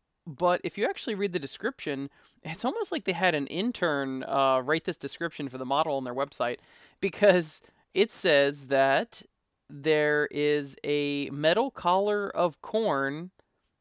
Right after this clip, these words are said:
and it hangs from his neck. Well, even a passing glance can, uh, would show you that the collar of Khorne is actually embedded in his neck, as if it's actually growing out of his neck.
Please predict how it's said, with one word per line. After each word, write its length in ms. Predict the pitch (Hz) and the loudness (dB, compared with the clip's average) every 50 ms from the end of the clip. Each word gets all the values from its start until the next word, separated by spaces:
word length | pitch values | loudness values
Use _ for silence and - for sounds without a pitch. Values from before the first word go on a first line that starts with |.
| _ _ _ _ - | _ _ _ _ -2
and 260 | 160 160 160 160 156 | 0 0 0 2 0
it 120 | 160 - | -4 -4
hangs 580 | - - - 180 190 190 196 202 202 202 196 - | -6 -8 -2 0 2 2 2 0 -2 -2 -4 -6
from 280 | - - 175 170 165 | -2 -2 -2 -2 -2
his 280 | 151 156 170 165 151 139 | -4 -4 -6 -4 -4 -6
neck. 440 | 143 135 127 120 - _ - - _ _ _ _ _ _ _ _ _ _ _ _ _ _ _ _ _ | -4 -4 -4 -4 -6 _ -20 -20 _ _ _ _ _ _ _ _ _ _ _ _ _ _ _ _ _
Well, 200 | 160 175 185 165 | 0 0 0 2
even 340 | - 220 247 262 214 247 226 | 0 0 -2 0 0 0 0
a 160 | 208 196 180 | 2 0 0
passing 640 | - - - 180 170 170 165 - - 180 170 165 165 | -2 -4 2 4 6 6 6 4 0 -2 -2 -2 -2
glance 440 | 143 147 139 139 135 135 135 135 - | -2 0 0 0 0 -2 -2 -4 -6
can, 580 | _ - 147 139 139 135 135 131 135 139 139 - _ _ _ | _ -6 -6 -4 -4 -4 -6 -6 -8 -10 -14 -20 _ _ _
uh, 220 | 143 139 135 131 | 0 0 0 0
would 260 | 131 131 143 147 139 139 | -2 -4 -6 -6 -6 -6
show 180 | - - 175 | -4 -2 -2
you 200 | 151 139 139 143 | -2 -2 -2 -2
that 180 | 135 139 - - _ _ _ _ _ - | -2 -4 -4 -6 _ _ _ _ _ -12
the 420 | 151 147 151 151 147 143 131 - - | -4 -2 0 0 0 0 -2 -4 -10
collar 320 | - - 185 185 175 160 | 2 2 4 4 4 0
of 100 | 147 - | -2 -4
Khorne 380 | - - 175 160 147 143 139 131 | -6 -6 -2 -2 0 0 -2 -4
is 140 | - 139 135 | -6 -2 0
actually 540 | 143 143 - - - - 151 147 139 135 - _ _ _ _ _ _ | 0 0 0 -6 -10 -6 -6 -4 -6 -6 -10 _ _ _ _ _ _
embedded 720 | 160 175 170 156 131 117 156 151 156 165 165 180 165 139 | -4 -4 -4 -4 -4 2 4 6 6 6 6 4 2 2
in 180 | - - 139 135 | 0 -4 -4 -4
his 260 | 135 143 139 131 123 | -2 -4 -4 -4 -2
neck, 300 | 135 135 127 127 127 - - | -4 -2 -4 -4 -4 -6 -6
as 180 | - 139 135 | -6 -4 -4
if 140 | 156 147 - | -6 -6 -6
it's 120 | 143 - | -4 -2
actually 380 | 151 143 135 - - 151 143 139 | -2 -2 -2 -4 -8 -6 -6 -6
growing 500 | 135 131 127 143 147 147 139 139 131 135 | -6 -8 -2 0 2 2 2 0 -4 -4
out 260 | - 120 143 151 160 | 0 4 4 4 4
of 120 | 147 131 - | 4 0 -4
his 180 | 139 127 123 | -8 -8 -6
neck. 300 | 127 127 117 110 _ - | -8 -8 -10 -10 _ -20